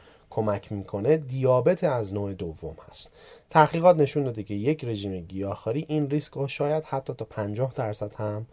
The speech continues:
کاهش بده. اما سوالی که در مورد بحث‌های سلامتی پیش میاد اینه که،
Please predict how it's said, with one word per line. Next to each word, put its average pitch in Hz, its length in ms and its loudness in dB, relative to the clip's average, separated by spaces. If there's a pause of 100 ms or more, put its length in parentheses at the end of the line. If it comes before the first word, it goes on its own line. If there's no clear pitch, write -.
(480)
کاهش 92 520 -6
بده. - 240 -16 (360)
اما 285 180 6
سوالی 214 420 6
که 214 120 -4
در 156 200 6
مورد 151 360 2
بحث‌های 139 420 2
سلامتی 110 560 -2
پیش - 280 -12
میاد 143 200 -4
اینه 156 160 -2
که، 160 340 0